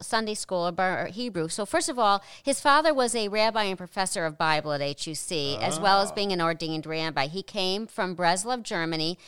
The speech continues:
Speaker 1: and he first went to Israel to help establish Israel. And he actually took classes on, like, agriculture and things, how to do planting. And so he went to Israel and did a lot of the planting.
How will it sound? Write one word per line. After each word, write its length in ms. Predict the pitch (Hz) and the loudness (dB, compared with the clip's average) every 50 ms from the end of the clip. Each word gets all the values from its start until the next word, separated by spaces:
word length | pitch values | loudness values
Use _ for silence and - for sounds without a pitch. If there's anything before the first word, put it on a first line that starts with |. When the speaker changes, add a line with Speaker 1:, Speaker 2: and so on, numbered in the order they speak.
| - - - | -20 -10 -4
Speaker 1:
and 120 | - 196 196 | -2 0 0
he 80 | 196 | 0
first 380 | 196 - - 247 254 269 - - | -2 -2 -2 -2 -2 -2 -2 -4
went 240 | 254 226 214 214 - | -4 -4 -4 -4 -6
to 200 | - 233 - - | -6 -4 -2 0
Israel 480 | 277 381 381 - 247 175 147 110 113 - - | 0 0 -2 -2 -4 -4 -4 -4 -4 -8 -8
to 240 | - - 202 180 | -6 -4 -4 -4
help 320 | 185 190 214 220 226 - - | -4 -6 -6 -6 -6 -6 -8
establish 540 | 202 - - 214 196 190 190 190 196 - - | -12 -10 -4 -2 -2 0 0 -2 -4 -4 -4
Israel. 520 | - 165 175 170 - 220 247 269 311 330 - - - - - - | -6 -6 -6 -4 -6 -4 -2 -2 -2 -2 -4 -10 -20 -20 -12 -8
And 220 | - 202 202 - | -6 -4 -4 -4
he 340 | - 170 220 190 240 240 202 | -6 -6 -6 -6 -4 -2 0
actually 300 | 226 240 - - - 240 | -2 -2 -2 -6 -12 -12
took 280 | - - - 254 - - | -10 -10 -10 -10 -10 -8
classes 480 | - - 233 220 233 247 247 226 - | -4 0 0 0 0 0 -4 -6 -4
on, 280 | 220 190 190 185 190 - - | -4 -2 -2 -4 -6 -8 -10
like, 160 | 185 180 - _ _ _ _ - - | -12 -12 -14 _ _ _ _ -6 -2
agriculture 640 | 190 220 220 208 226 202 - - 208 190 190 - 202 | 0 0 0 -2 -4 -8 -4 -2 -2 -2 -2 -2 -4
and 160 | 180 180 175 | -4 -4 -4
things, 220 | - 180 185 185 | -4 -6 -6 -6
how 140 | - 190 160 | -4 -4 -4
to 60 | 165 | -4
do 140 | 165 170 170 | -6 -8 -10
planting. 580 | 160 - - 233 220 202 196 202 - 202 175 170 | -10 -8 -6 -4 -2 -2 -2 -2 -4 -4 -4 -4
And 120 | 170 175 | -4 -6
so 100 | - 208 | -8 -10
he 160 | 196 202 240 | -10 -10 -10
went 140 | 247 254 165 | -10 -10 -8
to 80 | - - | -8 -8
Israel 260 | 202 185 196 196 190 | -8 -6 -6 -6 -4
and 80 | 185 185 | -4 -4
did 120 | 185 185 | -4 -4
a 40 | 175 | -2
lot 200 | 175 175 165 165 | 0 2 2 2
of 60 | 165 - | 2 0
the 40 | 185 | -4
planting. 600 | - - 233 220 220 214 - - 175 165 175 | -6 -4 -2 -2 -2 -2 -4 -4 -4 -4 -4